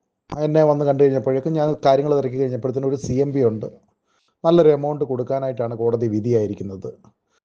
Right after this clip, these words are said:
അപ്പം, ആ, ഉടൻ തന്നെ നമ്മൾ വാറണ്ട് ഉള്ളതുകൊണ്ട് അഡ്വാൻസ് പെറ്റീഷൻ കൊടുത്തു.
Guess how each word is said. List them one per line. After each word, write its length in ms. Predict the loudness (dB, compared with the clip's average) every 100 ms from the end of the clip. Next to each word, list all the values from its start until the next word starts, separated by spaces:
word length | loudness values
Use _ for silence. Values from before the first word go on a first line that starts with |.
| _ _ _ _ 2
അപ്പം, 380 | 4 4 2 -8 -20 _ -6
ആ, 400 | -2 0 -2 -6 -4
ഉടൻ 280 | 0 2 4
തന്നെ 300 | 4 2 -2 -8 -8
നമ്മൾ 520 | -4 2 4 4 0 -10 0
വാറണ്ട് 380 | 4 4 4 0
ഉള്ളതുകൊണ്ട് 400 | 2 0 -2 -6 -8 _
അഡ്വാൻസ് 480 | -8 2 4 4 -2
പെറ്റീഷൻ 420 | -4 -4 -4 -4
കൊടുത്തു. 400 | -4 -6 -6 -12